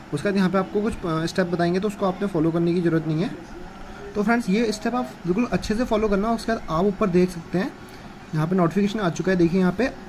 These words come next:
एक हज़ार पचास coin has been added, ठीक है। तो ये हमारे wallet पे जो है ऐड हो चुके हैं। तो ये simple सा process है। अगर आपको अच्छे से फॉलो करेंगे ना guys तो आपको message करने की ज़रूरत नहीं पड़ेगी कि यार कैसे करें, क्यों करें, क्योंकि, अ, ये बिल्कुल simple सा प्रोसेस है। आपको इस एप्लीकेशन को डाउनलोड करना है और आपको यहाँ पे पैसे मिल जाएगा।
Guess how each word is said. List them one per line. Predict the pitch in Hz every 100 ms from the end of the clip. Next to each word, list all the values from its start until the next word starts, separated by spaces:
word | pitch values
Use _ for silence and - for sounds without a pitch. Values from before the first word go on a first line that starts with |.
| -
एक | 175
हज़ार | 180 208
पचास | 208 180 180 196
coin | 196
has | 180 160
been | 165 208
added, | 175 156 143 131 135 -
ठीक | 175
है। |
तो | 285 - - -
ये | 180
हमारे | 190 185
wallet | 220 180 170
पे | 170
जो | 190
है | 214
ऐड | 247 151
हो | 147
चुके | 135 135
हैं। | 135 135 - - - -
तो | 180
ये |
simple | 220 208 190
सा | 233
process | 277 240 220 233
है। |
अगर | 269 262
आपको | 254 - 254 -
अच्छे | - -
से | 269 269
फॉलो | 240 233
करेंगे | 214 208
ना |
guys | 214 220 220
तो | 214
आपको | 202 208
message | 202 170 190
करने | 196 196
की |
ज़रूरत | 190 175
नहीं | 190
पड़ेगी | 185 175 180
कि | 175 185
यार | 190
कैसे | 185 156 180
करें, | 170 170 160
क्यों | 175
करें, | 165 175 180 185 - - - -
क्योंकि, | 160 180 190 185
अ, | 170 165 156
ये | 175
बिल्कुल | 190 202
simple | 220 185 175 202
सा |
प्रोसेस | 208 190 175
है। |
आपको | 214 202 196
इस | 190
एप्लीकेशन | 190 165 170 190
को |
डाउनलोड | 175 160
करना | 170 190
है | 214
और | 202
आपको | 190
यहाँ | 180
पे | 214
पैसे | 190 156
मिल | 143
जाएगा। | 127 117 117